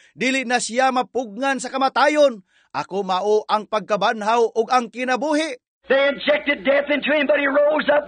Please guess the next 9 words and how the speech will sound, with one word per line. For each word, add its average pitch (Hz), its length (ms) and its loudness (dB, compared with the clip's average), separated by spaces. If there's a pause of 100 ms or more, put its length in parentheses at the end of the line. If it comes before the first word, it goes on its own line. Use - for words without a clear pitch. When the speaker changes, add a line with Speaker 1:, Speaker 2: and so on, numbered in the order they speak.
Speaker 2:
victorious 285 560 0
over 294 240 2
the 294 240 0
death, 285 240 2
hell, 277 160 4
and 302 80 2
the 311 140 -2
grave. 415 500 2
Amen. - 400 -4